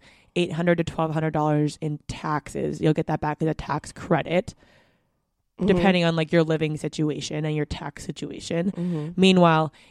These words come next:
Speaker 1: increasing the minimum wage to fifteen dollars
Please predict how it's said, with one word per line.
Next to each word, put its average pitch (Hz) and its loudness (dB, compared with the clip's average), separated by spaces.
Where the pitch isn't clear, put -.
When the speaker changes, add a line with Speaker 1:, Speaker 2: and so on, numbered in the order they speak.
Speaker 1:
increasing 185 2
the 165 2
minimum 175 6
wage 160 2
to 170 -2
fifteen 165 -2
dollars 156 4